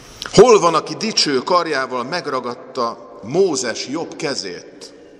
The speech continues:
Ketté hasította előttünk a vizet, örök nevet szerezve magának.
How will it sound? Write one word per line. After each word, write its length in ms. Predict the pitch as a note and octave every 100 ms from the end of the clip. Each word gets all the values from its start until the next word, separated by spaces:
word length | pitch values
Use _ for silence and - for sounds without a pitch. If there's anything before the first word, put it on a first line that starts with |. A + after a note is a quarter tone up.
| - - - - - - - - - -
Ketté 380 | - G3+ - D3
hasította 680 | C3+ B2 - B2 B2 B2+ B2+
előttünk 580 | D3+ C#3+ B2+ - C3 A#2
a 80 | A2
vizet, 600 | C#3+ D3 C#3+ - - - - - - - - - - - - -
örök 420 | - D3 C3 G#2+ A#2
nevet 380 | B2+ A#2+ G#2+
szerezve 580 | - C#3+ A#2+ A2+ - A2
magának. 800 | G#2 A2 G2+ F#2 F2+ F2 - -